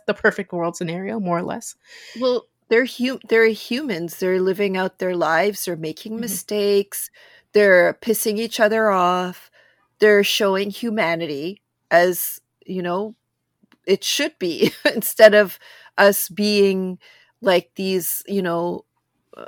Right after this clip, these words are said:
Speaker 2: mules for, for the world where we carry the
Speaker 1: Yes.
Speaker 2: weight of the world and, "Oh, you know, it's okay. We'll take care of it." It's like, you know, like, I, I really liked seeing, um,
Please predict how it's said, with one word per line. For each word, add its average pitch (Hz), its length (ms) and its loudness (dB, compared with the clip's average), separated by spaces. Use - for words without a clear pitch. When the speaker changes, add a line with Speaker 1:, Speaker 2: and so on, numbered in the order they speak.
Speaker 2:
mules 190 800 0
for, 180 560 2
for 190 260 -2
the 180 100 0
world 180 500 4
where 170 120 -2
we 170 160 -4
carry 202 340 0
the 170 120 0
Speaker 1:
Yes. 160 80 -4
Speaker 2:
weight 175 160 0
of 165 160 -4
the 175 80 -4
world 175 640 2
and, 160 200 -4
"Oh, 220 180 2
you 233 160 2
know, 220 180 4
it's 220 160 -2
okay. 240 480 2
We'll 214 220 0
take 220 220 -6
care 220 220 0
of 185 120 -4
it." 165 160 -4
It's 208 200 -4
like, 220 360 4
you 214 160 -4
know, 214 420 -2
like, 220 280 2
I, 220 180 6
I - 140 2
really 240 400 -2
liked 233 320 0
seeing, 202 600 -2
um, 180 500 -4